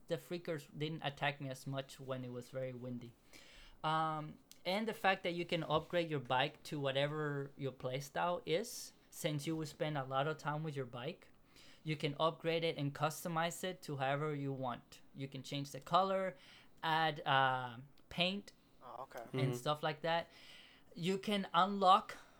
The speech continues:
Speaker 1: uh, as you play, you know, the more you do, the more stuff you can unlock to customize your bike with. So I find that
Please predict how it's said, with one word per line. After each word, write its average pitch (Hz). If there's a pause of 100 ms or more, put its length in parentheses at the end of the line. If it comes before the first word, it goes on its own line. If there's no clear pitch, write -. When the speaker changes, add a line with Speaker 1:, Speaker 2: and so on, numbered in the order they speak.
(160)
Speaker 1:
uh, 151
as 151
you 196
play, 185
you 165
know, 156
the 143
more 165
you 175
do, 180
the 151
more 151
stuff 160
you 170
can 165
unlock 160 (420)
to 139
customize 143
your 160
bike 131
with. 135 (180)
So 139
I 135
find 156
that 147